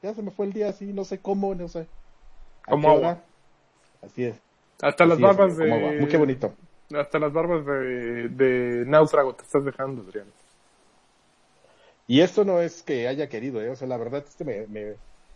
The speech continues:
Speaker 1: me da flojera, o sea, me baño, me paro, me baño y digo, "Ay, sí, ahorita me rasuro", y, y ya me salgo y me sigo y así estoy. Pero bueno,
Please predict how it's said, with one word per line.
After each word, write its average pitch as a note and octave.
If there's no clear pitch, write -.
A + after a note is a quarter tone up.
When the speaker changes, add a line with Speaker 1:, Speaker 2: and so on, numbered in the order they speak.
Speaker 1:
me A#2+
da D3
flojera, D3
o D#3+
sea, C3
me A#2
baño, E3
me A#2
paro, D3+
me C#3
baño D3+
y A#2
digo, B2
"Ay, F3+
sí, G3
ahorita A3
me F#3+
rasuro", A#2+
y, F#2
y A2+
ya G#3
me A#3
salgo G#3
y G3+
me D3
sigo F#3
y C3
así C3+
estoy. A2
Pero C3
bueno, A#2